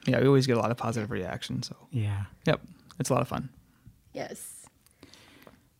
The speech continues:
Speaker 2: So you have some instruments here today. I see a guitar.
Speaker 1: Mm-hmm.
Speaker 3: Yeah,
Speaker 1: Yep.
Speaker 3: that's all him with the
Speaker 1: Yep.
Speaker 3: instrumental part.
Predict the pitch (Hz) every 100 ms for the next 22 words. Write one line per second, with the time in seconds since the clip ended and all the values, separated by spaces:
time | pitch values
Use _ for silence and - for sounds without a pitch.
0 | - 151 135 117 156 - 170 143 - 214
1 | - - 139 - 123 - 117 110 135 131
2 | 120 - 135 127 127 156 - 131 110 110
3 | 208 - - 170 180 277 - _ - 247
4 | 214 - 208 220 220 208 196 - _ _
5 | 196 190 185 _ _ _ - 247 208 214
6 | - 208 175 196 208 214 214 240